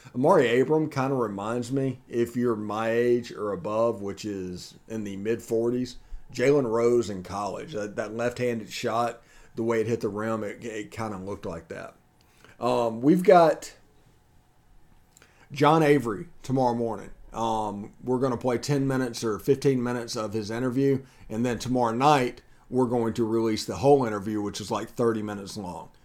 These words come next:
It's really cool. He actually, um, refers to Alabama as the luckiest team in the world, um, and makes fun of Nick Saban for never smiling.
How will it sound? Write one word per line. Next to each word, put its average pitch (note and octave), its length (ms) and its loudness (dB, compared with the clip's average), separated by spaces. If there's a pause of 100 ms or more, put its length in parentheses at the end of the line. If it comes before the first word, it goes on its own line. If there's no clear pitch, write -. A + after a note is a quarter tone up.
(140)
It's - 80 -18
really A#2 560 4
cool. G2 340 -6 (280)
He C3 100 2
actually, C#3 480 6
um, A#2 420 0
refers B2+ 360 0
to B2 80 -2
Alabama A2+ 560 0
as G2+ 100 -6
the G2+ 100 -10
luckiest A2+ 580 -4
team A#2 240 -4
in G2+ 100 -6
the F#2 80 -8
world, A#2 560 0 (880)
um, A2 640 0
and G#2+ 560 -6
makes A#2+ 280 -4
fun B2+ 220 0
of G#2+ 100 -2
Nick A#2+ 160 -4
Saban A2+ 440 0
for G#2 140 -6
never G2 320 -8
smiling. F#2 600 -12